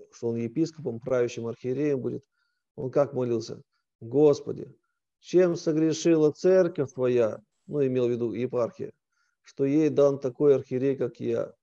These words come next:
Вот представляете, это <laughs> состояние святого человека. От него одна благодать и святость, а он себя считал, что он как наказание для этой епархии. Вот дай Бог нам всем такое мышление иметь.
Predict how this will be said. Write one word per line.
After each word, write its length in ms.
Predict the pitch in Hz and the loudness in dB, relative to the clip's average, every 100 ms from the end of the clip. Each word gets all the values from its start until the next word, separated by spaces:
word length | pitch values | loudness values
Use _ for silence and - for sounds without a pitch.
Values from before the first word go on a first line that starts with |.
| _ _ _ _ _ | _ _ _ _ _
Вот 160 | - - | -20 -16
представляете, 460 | 117 - 175 - | -10 -4 -4 -2
это 240 | 117 110 - - | -6 -8 -20 -20
<laughs> 140 | _ | _
состояние 340 | _ 151 156 135 | _ -6 -4 -6
святого 460 | 131 127 147 143 | -8 0 4 4
человека. 680 | 139 139 147 139 117 - - _ _ _ _ _ - | 2 2 2 2 0 -4 -20 _ _ _ _ _ -16
От 140 | 117 | -10
него 220 | 135 135 135 | -2 2 2
одна 220 | 131 135 | 2 0
благодать 500 | 127 131 135 139 127 | 0 0 2 0 -4
и 40 | |
святость, 540 | - 160 170 123 - _ | -4 0 0 -2 -8 _
а 120 | 113 | -6
он 220 | 120 143 139 | -2 -2 -6
себя 340 | 123 120 123 | -6 -2 -4
считал, 380 | 120 - 139 139 | -4 -6 -6 -6
что 220 | - 127 | -8 -6
он 100 | 123 | -6
как 180 | 123 - | -10 -8
наказание 560 | 131 135 127 127 113 | -6 -4 -2 -2 -4
для 140 | 107 110 | -8 -8
этой 220 | 107 113 | -6 -8
епархии. 500 | 113 107 101 - 104 _ _ _ _ _ _ _ _ _ | -8 -10 -12 -16 -20 _ _ _ _ _ _ _ _ _
Вот 200 | - 110 | -10 -2
дай 180 | 135 135 | 2 2
Бог 260 | 139 139 | 2 0
нам 220 | 139 131 123 | -4 -6 -4
всем 260 | - 120 | -6 -4
такое 420 | 113 113 - 123 | -4 -8 -4 -4
мышление 560 | 123 120 131 131 120 123 | -4 -6 -4 -4 -2 -4
иметь. 440 | 131 170 170 - | 0 0 -2 -6